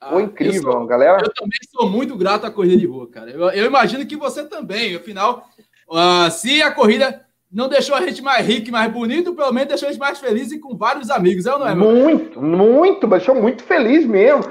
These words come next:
Speaker 2: Ô, ô, ô, Washington, pô, eu vi-, eu viajei, eu, eu amo João Pessoa. Você já foi em João Pessoa, você sabe do que eu tô falando. É gostoso demais aquele lugar, né? É, Fernando de Noronha, Natal, Pipa,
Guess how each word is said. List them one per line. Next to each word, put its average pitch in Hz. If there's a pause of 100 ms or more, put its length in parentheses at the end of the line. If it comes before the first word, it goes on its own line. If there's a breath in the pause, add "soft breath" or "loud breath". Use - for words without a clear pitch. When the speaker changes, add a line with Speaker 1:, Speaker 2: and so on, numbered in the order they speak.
(140)
Speaker 2:
Ô, 214
ô, 285
ô, 330
Washington, 214
pô, 285
eu 196
vi-, 240
eu 214
viajei, 185
eu, 170
eu 180
amo 262
João 208
Pessoa. 165 (300 loud breath)
Você 180
já 202
foi 202
em 196
João 190
Pessoa, 165
você 160
sabe 170
do 165
que 170
eu 147
tô 151
falando. 135 (420 soft breath)
É 147
gostoso 185
demais 156
aquele 151
lugar, 131
né? 139 (840)
É, 117 (240)
Fernando 185
de 190
Noronha, 160
Natal, 147 (300 loud breath)
Pipa, 170